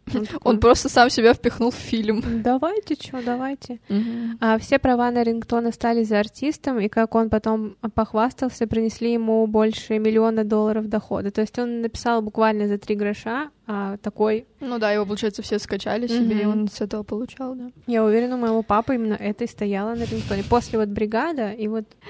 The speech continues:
Speaker 1: феноменальный успех «Мобильника» стал высшей точкой в истории эпохи рингтонов,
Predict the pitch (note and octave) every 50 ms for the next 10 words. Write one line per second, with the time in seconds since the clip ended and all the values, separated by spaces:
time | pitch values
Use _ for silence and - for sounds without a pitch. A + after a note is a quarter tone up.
0 | - - C4+ B3 B3+ B3+ B3+ C4 C#4 C#4+ C#4 C4+ B3+ - - - B3+ B3 A#3+ A#3+
1 | A#3 A3+ A3+ B3+ D4+ D#4 D4+ - B3 B3 - - - A#3 A#3+ A#3 A#3 A#3 B3 A#3+
2 | - - A3+ - A#3 A#3+ - - - - A3+ A3+ A3+ A3+ - - - A#3 A#3 A3+
3 | A3+ - - A3+ G#3+ - A#3+ A#3 A#3+ A3+ - - A3 A3+ A3+ A#3 A3+ - - A3+
4 | G#3 G3+ G3+ A3 C4+